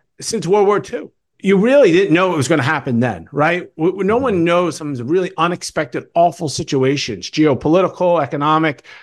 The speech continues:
There's something hard to forecast. So to know that an F I A,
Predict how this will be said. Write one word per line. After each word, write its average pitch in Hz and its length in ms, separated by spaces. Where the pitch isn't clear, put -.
There's 180 140
something 226 180
hard 190 300
to 190 60
forecast. 131 800
So 185 160
to 190 100
know 240 300
that 254 140
an 160 100
F 185 220
I 156 180
A, 104 320